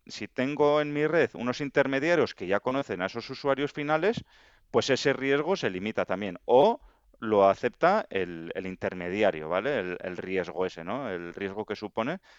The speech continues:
pues, hacer esa, ese diferimiento de pago, por ejemplo, o, o lo que sea, ¿no? Entonces, eh, repitiéndonos un poquito, ¿no? Se denomina canal de distribución o canal de ventas al camino seguido en el proceso de la comercialización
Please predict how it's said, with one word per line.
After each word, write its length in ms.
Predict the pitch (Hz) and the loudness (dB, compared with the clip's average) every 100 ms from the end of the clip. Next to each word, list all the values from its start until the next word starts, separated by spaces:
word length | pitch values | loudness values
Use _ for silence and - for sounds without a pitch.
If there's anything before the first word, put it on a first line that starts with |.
| _ _ | _ _
pues, 240 | 104 92 - _ _ _ | -10 -10 -12 _ _ _
hacer 320 | - 90 104 101 | -8 -6 -4 -4
esa, 320 | - 110 104 | -2 -2 -2
ese 240 | 92 - | -4 -8
diferimiento 580 | 92 101 95 95 101 120 | -8 -6 -4 -4 -4 -4
de 80 | 87 | 0
pago, 260 | 113 110 | 0 0
por 160 | 101 98 | 0 0
ejemplo, 640 | 95 135 139 147 147 156 | 0 -2 -4 0 4 4
o, 280 | 143 - - - | 4 -2 -8 -10
o 180 | 58 71 | -10 -10
lo 100 | 90 | -8
que 140 | 85 | -12
sea, 260 | - - 80 | -12 -14 -10
¿no? 200 | 104 160 - - _ _ _ _ _ _ _ _ _ _ _ _ | -10 -12 -18 -20 _ _ _ _ _ _ _ _ _ _ _ _
Entonces, 640 | 127 117 143 107 87 - _ _ _ _ - _ _ | -4 2 2 0 -8 -10 _ _ _ _ -20 _ _
eh, 340 | 120 110 113 113 | 0 2 0 0
repitiéndonos 720 | 123 120 120 135 160 175 165 | 0 0 0 0 0 -2 -4
un 100 | 160 | -2
poquito, 320 | 147 104 95 | -2 -2 -2
¿no? 100 | 104 | -2
Se 180 | 143 117 | 0 2
denomina 540 | 104 113 117 135 185 190 | 2 2 2 0 -2 -2
canal 340 | 107 110 127 | -2 0 0
de 100 | 143 | 0
distribución 600 | 147 - 147 147 127 110 - _ | -2 -4 -6 -4 -6 -8 -12 _
o 120 | 101 | -4
canal 320 | - 95 110 | -2 -2 0
de 100 | 123 | 0
ventas 540 | 131 160 - 185 - - _ _ _ | 0 -2 0 0 -2 -10 _ _ _
al 160 | 120 | 2
camino 480 | - 117 123 156 170 | 4 2 2 0 -2
seguido 460 | 156 165 151 165 165 | -2 -2 0 0 0
en 60 | |
el 100 | 165 | 0
proceso 480 | 151 156 151 165 180 | 0 0 2 0 2
de 80 | 165 | 4
la 100 | 143 | 4
comercialización 1080 | 143 139 135 135 143 139 135 139 151 170 | 4 0 0 -2 -4 -2 0 -2 0 -2